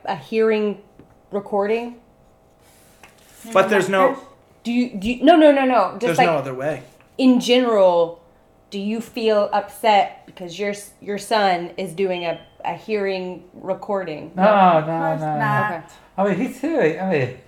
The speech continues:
Speaker 2: And al-, also, also, there's no, there's no other way.
Speaker 4: Right.
Speaker 2: H-, how else would we do it?
Speaker 4: Right.
Speaker 2: We could write it, but, but the conversation is different when you write, and, and then we
Speaker 1: could,
Speaker 2: can't
Speaker 1: but,
Speaker 2: sign.
Speaker 1: but we could try to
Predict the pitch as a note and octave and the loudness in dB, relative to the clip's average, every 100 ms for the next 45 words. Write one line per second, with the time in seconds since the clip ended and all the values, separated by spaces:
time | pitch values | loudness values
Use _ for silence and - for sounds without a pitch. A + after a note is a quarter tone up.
0 | - - D#3 A#3 A3+ - G3+ A#3 A3+ G3+ | -16 -2 6 8 8 6 8 8 10 6
1 | F3 E3 F#3 F#3 F3+ E3 D3 - D3 F3+ | 6 4 4 6 6 6 2 -8 0 0
2 | D3+ F3 F3 - D#3+ - E3+ F3 E3 E3+ | 4 4 4 2 -16 -20 -4 2 2 4
3 | F3 E3+ D#3 D3 D3 E3+ - - - _ | 8 8 8 4 4 4 4 -4 -20 _
4 | _ C#3 B2+ E3 - F3+ F3 E3+ - E3 | _ 0 2 2 4 6 8 8 4 -6
5 | C#3+ C#3 E3 E3 B2+ - C3+ B2+ A#2+ G#3+ | -6 -4 0 -2 -2 -6 -4 -2 0 0
6 | G#3+ D3+ D#3+ G#3+ B3+ F#3 - - - C#3 | 0 0 4 6 6 4 2 -6 -10 4
7 | F#3 F3 A3+ - _ _ _ _ - F#3+ | 6 6 2 -14 _ _ _ _ 4 4
8 | F#3 G3+ G3 F3+ - F#3+ F#3 F#3 D#3 F3+ | 2 2 4 2 0 -2 0 -2 -2 0
9 | F#3+ F3+ D3 D3 C#3+ C#3 E3 - - - | 0 0 -2 -4 -4 0 2 0 -4 -20
10 | _ E3 E3+ D#3+ - D#3+ G3+ C#4+ F#3 A3 | _ -2 0 -2 -4 -2 4 4 4 0
11 | A3+ C#4 - F#3 A3+ B3 C4+ C4 C4 - | 6 6 6 6 8 6 4 0 -2 2
12 | G#3+ F3+ | 2 2